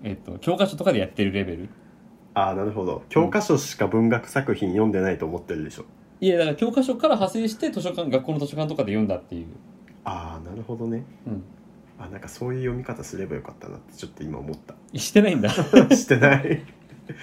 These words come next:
Speaker 2: 教科書でこの作品面白かったから他のも読んでみようっていうのがなんか健全だなって今聞いてて思ったわ。そう、<laughs> それやってみたかった。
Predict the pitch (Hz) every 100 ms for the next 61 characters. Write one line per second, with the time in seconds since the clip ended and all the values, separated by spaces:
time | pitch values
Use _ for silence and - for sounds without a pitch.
0 | - 220 - - 156 175 - 190 147 110
1 | 110 107 127 127 139 135 151 156 156 135
2 | 147 170 175 143 - 110 110 104 110 127
3 | 147 120 117 131 92 90 98 104 - -
4 | - - - - 92 92 92 87 80 -
5 | - - 104 - 110 101 110 107 110 104
6 | 101 107 107 92 87 78 98 92 95 -
7 | 87 - - - 247 214 247 214 233 247
8 | 214 113 110 104 - 110 107 104 85 -